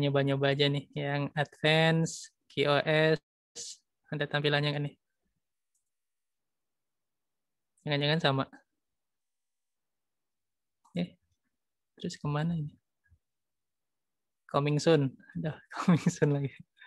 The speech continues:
Oke, baiknya sih langsung nyoba di device benerannya nih ya, biar settingnya bisa enak nih. Kalau di emulator nih kita set, terus di save, balik lagi ke awal.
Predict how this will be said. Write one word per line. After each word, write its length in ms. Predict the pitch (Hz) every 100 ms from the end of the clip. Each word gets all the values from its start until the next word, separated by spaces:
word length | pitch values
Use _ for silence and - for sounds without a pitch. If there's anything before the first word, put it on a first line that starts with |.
| - - - - - - - - - -
Oke, 240 | 170 156 -
baiknya 320 | 143 143 160
sih 240 | 160 180
langsung 320 | 170 160 160 151
nyoba 240 | 139 143
di 320 | 139 139 139
device 560 | 139 135 131 135 - 131
benerannya 400 | 131 135 135 135
nih 140 | 131
ya, 80 | 131 127 _ -
biar 340 | 131 131 131 - - _ _ _ - - _ _ _ _
settingnya 640 | - - - 135 135 135
bisa 320 | 135 139 - 131
enak 240 | 156 143 139 -
nih. 160 | 143 _ -
Kalau 160 | 139
di 320 | 139 139 143 - - - _ _
emulator 480 | 143 139 143 139 151
nih 400 | 156 156 151 175
kita 240 | 156 143 139
set, 320 | - 143 - _ _ -
terus 160 | 151 -
di 100 | 135
save, 320 | - 160 160 -
balik 300 | 131 135 135
lagi 240 | 135 135
ke 80 | 143
awal. 240 | 139 139